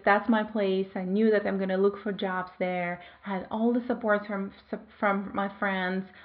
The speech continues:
I had a free ride in college my last year because I won a competition. It was awesome. So basically, I was graduating with barely any debt, not like most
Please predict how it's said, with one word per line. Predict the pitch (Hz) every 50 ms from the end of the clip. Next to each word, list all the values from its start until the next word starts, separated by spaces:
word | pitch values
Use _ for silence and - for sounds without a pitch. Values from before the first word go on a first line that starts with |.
| - -
I | 214
had | 208 185
a | 180 180 180 - -
free | - 240 247 247 240
ride | 233 220 214 208 202 202 208 208 202 202 - -
in | - - 202
college | 202 - 208 196 196 185 185 185 -
my | 196 185
last | 180 196 202 196 202 - - 220
year | 196 190 190 196
because | 190 196 190 180 170 175
I | 175
won | 170 180 190 196 196
a | 196
competition. | - 214 196 190 202 - - 185 180 - - 190 185
It | 185
was | 180 180 175 175 175 - - _ -
awesome. | 202 202 208 202 - 202 190 170 -
So | - 196
basically, | 190 226 240 233 247 - - 262 226
I | 196 180
was | 180 180 -
graduating | - 190 185 180 180 202 190 185 196 185 180 180 180 185
with | 196 202 185 180 180 - - - - - - - -
barely | 208 180 196 214 202 190 190 202 202 196 190 - -
any | - 196 190 190 190 190
debt, | 175 160 - 165 180 220 226 - -
not | 208 190 196 - - -
like | 185 175 170 - - - -
most | 190 185 180 180 185